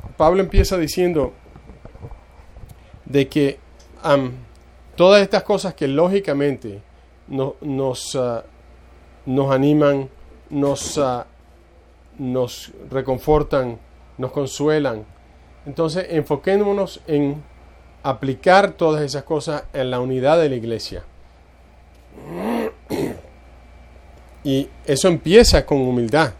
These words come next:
Eso empieza con poner a otras personas por encima de nosotros. No es fácil, es mucho más fácil, este, am, hacer,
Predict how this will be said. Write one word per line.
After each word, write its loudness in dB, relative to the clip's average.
Eso -6
empieza 0
con -2
poner 0
a -2
otras 0
personas -8
por -8
encima -4
de -4
nosotros. -10
No 2
es 2
fácil, 0
es -4
mucho -2
más 0
fácil, -2
este, 2
am, -4
hacer, -4